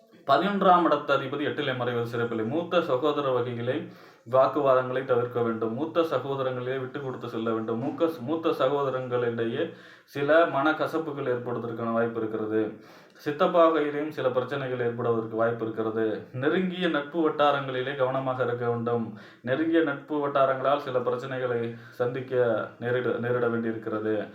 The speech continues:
அதே போல இந்த எ-, பதினொன்றாம் இடத்து அதிபதி அபிலாஷைகள் பூர்த்தியாகக்கூடிய இடம் இல்லையா, எட்டாம் இடத்துல இருக்கு இல்லையா, திடீர்னு ஒரு காரியம் நடக்கும். அதாவது நீண்ட நாளா மனசுல இருந்த ஒரு காரியம்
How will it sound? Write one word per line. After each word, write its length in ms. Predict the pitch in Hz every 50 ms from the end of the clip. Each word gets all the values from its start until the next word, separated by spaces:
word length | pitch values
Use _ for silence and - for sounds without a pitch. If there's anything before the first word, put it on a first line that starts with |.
| - - - - - -
அதே 260 | - 117 131 160 175
போல 440 | 180 180 180 175 170 170 165 143 143 143 - - - - - - -
இந்த 180 | 127 131 139 135
எ-, 240 | 139 139 135 123 - -
பதினொன்றாம் 500 | 131 156 170 180 180 180 180 170 170 165
இடத்து 240 | 160 156 156 - 151
அதிபதி 400 | 147 147 143 147 147 143 147 147 135 139 143 - - - - - -
அபிலாஷைகள் 640 | 117 - 160 165 165 160 156 - 151 147 151 135 139
பூர்த்தியாகக்கூடிய 600 | 147 151 - - 143 131 127 131 123 120 117 117
இடம் 200 | 117 120 120 117
இல்லையா, 280 | 117 123 131 127 123 123
எட்டாம் 240 | 123 160 156 151
இடத்துல 240 | 147 135 120 127 123
இருக்கு 160 | 123 120 117
இல்லையா, 120 | 117 131 131
திடீர்னு 560 | 127 151 151 151 180 190 190 190 185 185 175
ஒரு 180 | 165 160 - -
காரியம் 360 | 135 139 143 147 147 147 143
நடக்கும். 340 | 123 113 - - - - -
அதாவது 340 | 101 104 113 123 151 156
நீண்ட 380 | 151 131 120 117 127 139 143 139
நாளா 420 | 135 135 131 131 143 151 160 - - - - - - -
மனசுல 360 | 117 127 147 - 165 151 143
இருந்த 200 | 139 131 131 131 120
ஒரு 140 | 117 117
காரியம் 440 | 110 117 123 127 127 123 123 123 -